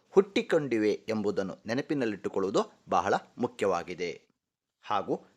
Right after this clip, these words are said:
ಸಮಾಜದ ಬೆಳವಣಿಗೆಗೆ ಅವಶ್ಯಕವಾಗಿದೆ. ಈ ವಿಭಿನ್ನ ಹಕ್ಕುಗಳು ದೇಶವು ತನ್ನ ಬೇರುಗಳಲ್ಲಿ ಶ್ರೀಮಂತವಾಗಿ ಬೆಳೆಯಲು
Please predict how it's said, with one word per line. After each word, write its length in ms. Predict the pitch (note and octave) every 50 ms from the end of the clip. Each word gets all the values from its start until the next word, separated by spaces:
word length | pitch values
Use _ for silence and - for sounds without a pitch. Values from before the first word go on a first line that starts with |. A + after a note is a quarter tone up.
| - -
ಸಮಾಜದ 640 | - - G2+ G2+ G2 F#2+ F#2 F2 F#2 D#2+ E2 - _ -
ಬೆಳವಣಿಗೆಗೆ 680 | F2+ F2+ A#2+ B2+ D#3+ D#3+ C3+ A2+ G2 G2 G2 - - - - _ _ _ -
ಅವಶ್ಯಕವಾಗಿದೆ. 1000 | A#2 A#2+ B2 A#2+ - G#2 - - F#2+ F2+ F2 E2+ E2+ E2+ D#2 - E2 D#2 - _ - - _ _ _ _ _ _ _ _ _ _ _ _ _ A#2
ಈ 240 | C3 F#3 A#3+ A#3+ - _ _ -
ವಿಭಿನ್ನ 400 | A2+ A#2 G2+ G#2+ A2+ A2 G#2 F#2+ E2 - -
ಹಕ್ಕುಗಳು 680 | - G3 G3 - - B3 F#3+ C3 A2 F#2+ D2+ - - _ _ _ - F#2+ F#2+
ದೇಶವು 460 | A#2 C3 E3 D#3+ - B2 G2 D#2+ - - _ -
ತನ್ನ 240 | G#2 G#2 G#2+ G#2 G2 - - _ _ _ -
ಬೇರುಗಳಲ್ಲಿ 720 | F2 E2+ E2 A#2 C#3+ F3+ F3 F3 C3 A#2+ G#2+ G2+ F#2 - -
ಶ್ರೀಮಂತವಾಗಿ 1080 | - - - D3 F3 G3 G3 G3 F#3 F3+ - E3+ D3+ C#3 C3 B2 A#2 G2+ F#2+ F2+ - - _ _ _ _ G#2+
ಬೆಳೆಯಲು 640 | G2+ F#2+ D3 E3+ G3+ G3 D#3 A#2+ G2+ F#2 F2 -